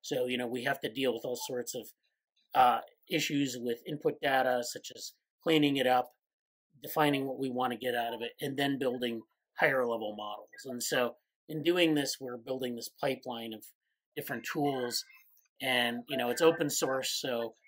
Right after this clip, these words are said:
anyone can contribute to it. But we're, we're, you know, we're making progress on this. Um, and this is largely through Google Summer of Code. So that's, that's nice too.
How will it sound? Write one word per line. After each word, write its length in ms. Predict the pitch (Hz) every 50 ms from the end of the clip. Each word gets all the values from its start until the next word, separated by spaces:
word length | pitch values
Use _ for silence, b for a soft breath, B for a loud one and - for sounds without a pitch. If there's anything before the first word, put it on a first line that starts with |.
| _ -
anyone 440 | - 156 160 151 151 147 147 143 -
can 160 | - - 135
contribute 540 | 117 - 135 123 - - 151 131 131 131 113
to 160 | - 123 117
it. 160 | 117 113 117 - _ _ B B B B B _ _ _ 131 127
But 260 | 135 123 120 - - - 143
we're, 200 | 139 147 156 165
we're, 180 | 175 202 196 - - - -
you 100 | 185 165
know, 80 | 156
we're 140 | 151 170 185
making 340 | 196 208 214 214 - 160 151
progress 500 | - - 139 131 117 113 110 107 - -
on 180 | 120 110 110
this. 300 | 110 113 - - - - - _ _ _ _ _ _ _ _ _ _ _ _ - -
Um, 280 | 143 135 135 135 135
and 140 | 135 139 147
this 160 | 160 156 -
is 200 | 170 160 143 139
largely 520 | 139 139 139 139 135 123 139 127 123 120 113 -
through 260 | - 131 123 117 110
Google 260 | 123 131 117 120 123
Summer 340 | - - 139 123 117 110 107
of 80 | 110 - - - -
Code. 220 | 120 113 113 113 - - - - - - - - - - - -
So 160 | - 127 123
that's, 260 | 127 131 123 - - - -
that's 260 | 131 120 - - -
nice 280 | 127 117 113 - -
too. 220 | - - 135 117